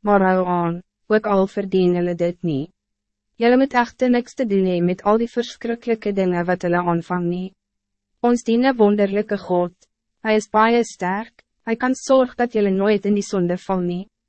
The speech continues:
Hy kan julle beskerm zodat julle veilig bij hom in sy nuwe wêreld aankom, vol vreugde en met lofliedere in julle hart, zodat julle sy grootheid voor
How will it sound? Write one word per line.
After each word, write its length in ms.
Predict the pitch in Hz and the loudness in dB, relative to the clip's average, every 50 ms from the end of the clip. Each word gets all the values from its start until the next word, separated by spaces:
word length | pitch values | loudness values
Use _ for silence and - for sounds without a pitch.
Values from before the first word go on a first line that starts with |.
| _ _ _ | _ _ _
Hy 120 | 226 220 226 | 0 0 0
kan 180 | 247 262 254 | 0 0 2
julle 240 | 240 240 247 269 277 | 2 4 4 2 2
beskerm 600 | 269 262 247 - - - 208 208 202 202 190 185 | 0 -2 -4 -4 -4 -2 0 2 2 2 0 0
zodat 360 | 185 - 196 185 185 185 - | -2 -2 -2 -2 -2 -2 0
julle 180 | 220 220 226 240 | 2 2 2 2
veilig 520 | - - 226 220 214 220 240 254 240 - | 2 2 4 4 6 6 4 4 2 2
bij 140 | - 190 180 | 0 2 2
hom 160 | 185 185 190 | 2 2 0
in 120 | 190 190 196 | 0 -2 -2
sy 120 | - 208 | 0 0
nuwe 360 | 202 196 202 214 220 262 269 226 | 2 4 2 4 2 0 0 2
wêreld 460 | 202 190 180 185 185 190 185 180 - - | 2 2 4 4 4 2 2 0 -2 -2
aankom, 520 | 175 175 175 170 165 - 170 165 170 190 - _ _ _ _ _ - | 0 0 0 -2 -2 -4 -6 -6 -6 -8 -12 _ _ _ _ _ 2
vol 160 | 262 262 269 | 4 4 4
vreugde 640 | 262 - - 233 226 220 208 208 - - 214 202 190 - | 4 2 2 4 4 4 4 2 2 0 0 0 0 0
en 160 | - 196 190 | -2 0 2
met 180 | 190 190 185 - | 2 2 0 2
lofliedere 680 | 185 196 202 196 - 202 196 208 208 190 185 180 175 170 180 | 2 2 2 2 2 0 0 2 2 2 2 2 0 0 2
in 80 | 185 185 | 2 2
julle 240 | 185 190 196 202 | 4 4 2 2
hart, 340 | 185 170 170 180 180 185 - | 2 4 2 2 0 0 -4
zodat 300 | - 196 185 185 180 - | -6 -4 -4 -4 -4 -2
julle 200 | 196 190 190 190 | -2 -2 -2 -2
sy 180 | - - 196 196 | -2 -2 -2 -2
grootheid 640 | - - 208 202 196 190 - 180 170 165 165 - - | -2 -2 0 2 2 2 2 0 -2 -2 -2 -4 -4
voor 120 | 196 196 | -4 -2